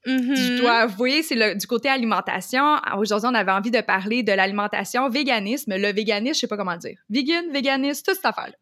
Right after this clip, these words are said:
Speaker 2: Végétalien.
Speaker 1: Vegan, végétalien.
Speaker 2: <laughs>
Speaker 1: Ouais.
Speaker 2: Végétalien.
Speaker 1: Vegan en, en anglais, végétalien en français.
Speaker 2: Voilà. Donc, on avait envie d'en jaser avec une pro sur le sujet, qui est Caroline Huard, connue sur le nom de Looney. Euh, mais je me demandais, toi, je sais pas,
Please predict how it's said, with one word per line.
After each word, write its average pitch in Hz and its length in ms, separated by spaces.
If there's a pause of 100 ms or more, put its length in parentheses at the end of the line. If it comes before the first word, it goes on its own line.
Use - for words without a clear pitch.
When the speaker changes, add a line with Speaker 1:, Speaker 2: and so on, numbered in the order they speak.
Speaker 2:
Végétalien. 269 600
Speaker 1:
Vegan, 466 80 (180)
végétalien. 247 600
Speaker 2:
<laughs> 302 60 (540)
Speaker 1:
Ouais. 233 280
Speaker 2:
Végétalien. 247 580 (220)
Speaker 1:
Vegan 233 120
en, 233 40
en - 40
anglais, 240 280
végétalien 214 460
en 190 40
français. - 320 (260)
Speaker 2:
Voilà. 190 520 (280)
Donc, 202 140
on 214 100
avait 208 200
envie 240 380 (100)
d'en 233 240
jaser 208 680
avec 196 360
une 190 280
pro - 380
sur 262 300
le 214 120
sujet, 208 540 (240)
qui - 80
est 196 60
Caroline 233 520
Huard, 220 300
connue 214 260
sur 226 160
le 180 120
nom 220 160
de 202 160
Looney. 247 560 (400)
Euh, 196 600
mais 214 160
je 202 80
me 220 60
demandais, 214 240 (100)
toi, 269 240 (100)
je 214 120
sais 262 140
pas, 659 100